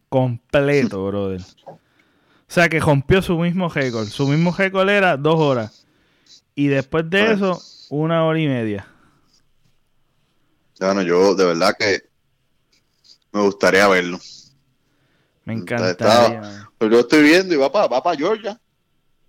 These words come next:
Speaker 1: Sí.
Speaker 2: Va pa Georgia.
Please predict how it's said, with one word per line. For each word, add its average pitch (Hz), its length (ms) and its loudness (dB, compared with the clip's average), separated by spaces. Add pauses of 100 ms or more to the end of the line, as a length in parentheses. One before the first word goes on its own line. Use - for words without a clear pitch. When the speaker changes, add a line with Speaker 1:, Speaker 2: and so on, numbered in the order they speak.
(360)
Speaker 1:
Sí. 123 400 -8 (1200)
Speaker 2:
Va - 60 -14
pa 120 140 -12
Georgia. 156 380 -4